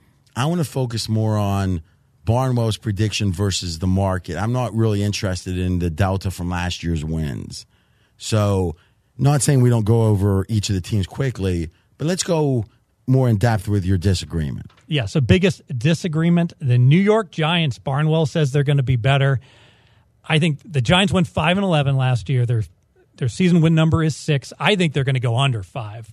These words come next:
Speaker 2: I think they're gonna have a horrendous year this year. Eli is my second worst quarterback in my quarterback ratings, and we've talked about it, all the cluster injuries at, um, wide receiver. Corey Coleman out for the year.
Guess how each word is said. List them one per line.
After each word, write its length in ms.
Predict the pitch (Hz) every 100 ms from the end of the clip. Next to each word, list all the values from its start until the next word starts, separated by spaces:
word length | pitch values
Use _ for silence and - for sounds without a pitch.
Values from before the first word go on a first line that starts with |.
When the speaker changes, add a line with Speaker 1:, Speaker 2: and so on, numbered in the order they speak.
| -
Speaker 2:
I 120 | 135
think 160 | 175 151
they're 100 | 151
gonna 140 | 139
have 260 | 143 143 165 _ _ _ _ _ _
a 100 | - 113
horrendous 720 | 151 135 147 190 185 120 -
year 220 | 123 117
this 240 | 113 113
year. 280 | 135 120 117 - _ _ -
Eli 300 | 170 170 165
is 120 | 143
my 100 | 135
second 500 | 113 - 175 170 196 220
worst 460 | 143 139 170 - _ -
quarterback 600 | - 160 165 156 160 139
in 80 |
my 120 | 120 110
quarterback 640 | - 160 147 143 139 - _ _ -
ratings, 680 | 127 120 151 160 156 143 - _ _
and 380 | - 127 120 123
we've 160 | 135 127
talked 340 | - 180 -
about 300 | 165 143 139
it, 160 | 135 - _ _ -
all 300 | 143 147 156
the 120 | 147
cluster 420 | - 165 131 156
injuries 500 | 147 143 131 113 101 _ _ _
at, 380 | - 147 147 - -
um, 380 | 131 113 110 -
wide 260 | 139 139 127
receiver. 360 | 113 165 151
Corey 280 | - 135 113
Coleman 440 | - 180 180 170 -
out 160 | 143 127
for 140 | 151
the 60 | 131
year. 320 | 147 156 151